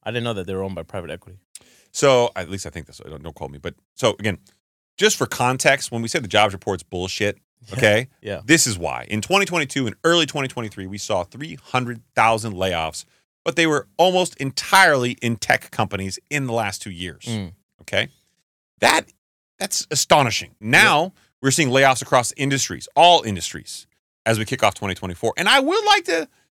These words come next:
Speaker 2: take a little pat on the back for my Nobel laureate co-host here and say, "Hey, we called this shit as a rolling recession. We said it would f-, affect other industries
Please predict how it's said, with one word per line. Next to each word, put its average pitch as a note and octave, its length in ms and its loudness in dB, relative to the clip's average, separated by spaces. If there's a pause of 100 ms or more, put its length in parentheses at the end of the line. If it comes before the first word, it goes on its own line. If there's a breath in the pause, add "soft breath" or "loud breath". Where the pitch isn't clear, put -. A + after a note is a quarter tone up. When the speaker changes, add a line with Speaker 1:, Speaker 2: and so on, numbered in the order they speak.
Speaker 2:
take - 120 -4
a - 60 -8
little C#4+ 100 0
pat A#3+ 240 4
on D#4 60 0
the E4 80 2
back A#3 320 6
for A3 160 -2
my F#3 240 2
Nobel G3 420 4
laureate F#3 380 2
co-host B2+ 480 2
here C3+ 140 -6
and C#3 100 -8
say, C#3+ 140 -2
"Hey, F#3+ 260 0 (440 soft breath)
we A3+ 200 0
called A3 440 2
this F#3+ 140 2
shit - 340 -2
as A#2+ 200 0
a G#2 80 0
rolling E3+ 480 2
recession. A#2+ 500 -2
We G#2+ 80 -8
said F3+ 300 2
it D3+ 80 0
would D#3+ 80 -8
f-, - 160 -20
affect D3 500 0
other D3+ 320 2
industries A#2+ 640 -6